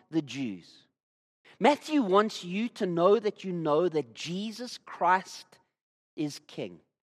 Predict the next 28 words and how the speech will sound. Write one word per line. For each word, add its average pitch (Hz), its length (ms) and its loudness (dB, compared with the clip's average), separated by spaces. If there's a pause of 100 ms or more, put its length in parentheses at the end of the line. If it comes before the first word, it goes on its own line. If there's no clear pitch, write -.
(560)
And 220 160 4
in 233 100 4
the 220 80 6
next 214 420 2
few 262 360 -6
verses, 170 580 0 (260)
Matthew 277 480 0
is 233 160 -4
going 262 320 2
to 208 120 -8
talk - 360 -6
about 180 300 2
the 175 80 0
power 226 600 2
of 170 280 -2
the 139 80 -6
King, 131 480 -10 (560)
the 170 140 2
purpose - 840 -6
of 139 200 -6
the 131 80 -6
King, 131 480 -8 (400)
and 165 160 -2
the 165 80 2
presence 170 1000 -2
of 123 240 -6
the 120 100 -10
King. 90 340 -16